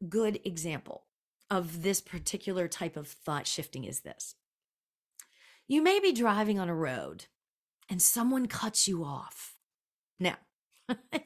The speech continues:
if you're like me, my first reaction is pretty much always one of, "Hey, how dare you?" <laughs> And then that leads into, for me, a conversation of,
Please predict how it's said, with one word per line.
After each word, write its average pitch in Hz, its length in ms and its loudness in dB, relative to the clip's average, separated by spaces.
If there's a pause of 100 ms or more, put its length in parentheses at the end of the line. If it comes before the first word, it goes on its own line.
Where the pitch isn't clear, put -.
if 320 420 -2
you're 359 200 4
like 277 340 6
me, 233 520 -2 (1400)
my 254 260 6
first 320 420 4
reaction 226 800 2 (100)
is 196 340 4 (240)
pretty 233 300 -2
much 262 220 2
always 180 480 2
one 175 320 0
of, 175 180 -2
"Hey, 226 680 4 (400)
how - 120 -4 (120)
dare 427 340 4
you?" 175 500 2 (340)
<laughs> - 60 -8 (580)
And 269 160 2
then 392 240 10
that 311 200 8
leads 277 420 2
into, 240 640 4
for 143 180 -4
me, 175 480 -2 (240)
a 196 60 -12
conversation 262 720 2
of, 180 360 0